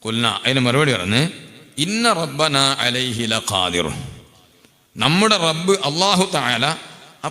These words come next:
പറഞ്ഞ സംഗതി കഴിവുള്ളവനാണ്. അത് ഭൂമി ഇങ്ങനെ ചുരുക്കി കൊടുക്കാൻ കഴിയുവേ? വ ഇന്ന നബിയന അഹ്ലുൻ ലിദാലിക്, നമ്മുടെ നബി മുഹമ്മദ് നബി സല്ലല്ലാഹു അലൈഹി വസല്ലം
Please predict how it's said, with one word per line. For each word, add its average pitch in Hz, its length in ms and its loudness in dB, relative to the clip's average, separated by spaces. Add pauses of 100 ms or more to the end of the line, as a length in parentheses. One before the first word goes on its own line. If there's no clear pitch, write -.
പറഞ്ഞ 190 220 0 (120)
സംഗതി 180 260 2 (100)
കഴിവുള്ളവനാണ്. 180 680 4
അത് 156 100 4 (280)
ഭൂമി 147 220 -2
ഇങ്ങനെ 165 220 0
ചുരുക്കി 156 220 -8
കൊടുക്കാൻ 170 300 -6
കഴിയുവേ? 170 280 2 (1000)
വ - 20 0 (140)
ഇന്ന 330 120 -2 (120)
നബിയന 233 440 0 (240)
അഹ്ലുൻ 208 340 6
ലിദാലിക്, 165 420 2 (800)
നമ്മുടെ 226 380 2
നബി 226 180 0 (160)
മുഹമ്മദ് 196 340 0
നബി 185 160 -2
സല്ലല്ലാഹു 185 540 0
അലൈഹി 175 280 -2
വസല്ലം 170 260 -2